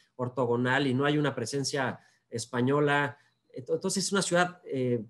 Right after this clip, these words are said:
posmoderna, eh, muy curiosa. Y en eso, ahí, ahí hemos encontrado algunas zonas y muy interesantes para intervenir. Cuando vemos Cancún el día de hoy, vemos allá abajo el aeropuerto, el, el, la mancha urbana al, al norte,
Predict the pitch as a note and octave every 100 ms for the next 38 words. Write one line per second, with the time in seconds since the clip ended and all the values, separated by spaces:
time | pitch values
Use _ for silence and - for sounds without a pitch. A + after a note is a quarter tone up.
0 | _ C#3+ B2 C3 C3+ E3 C#3+ D#3+ F#3+ -
1 | - A#2+ A#2 A#2 C3+ D#3+ E3+ D3 C#3+ B2+
2 | A#2+ G#2+ - A#2+ B2 F#3 F3 F3+ G3+ D#3+
3 | F3 F3+ F3+ F3+ E3 C#3+ D3 D#3 D#3+ D3+
4 | - - _ _ _ _ - - D#3 D3
5 | C#3+ D3 F3+ E3 D3 C3 A#2+ C#3+ C#3 -
6 | A#2 A2 G#2+ G2+ G#2 G2 - _ _ _
7 | _ _ - C3 D3 E3+ - C#3+ C3 D#3
8 | D#3 C#3+ D3 D3+ D3+ E3 D3+ C3+ D3 C3+
9 | C3 C3 C#3 C#3 A#2+ A#2+ D#3+ F#3+ E3+ E3+
10 | E3+ A#2+ B2 B2+ - A#2 A#2+ B2 D3 D3
11 | B2+ C#3+ C#3 A#2 A#2 A#2 A#2 A#2 D#3 D#3+
12 | E3 E3+ F3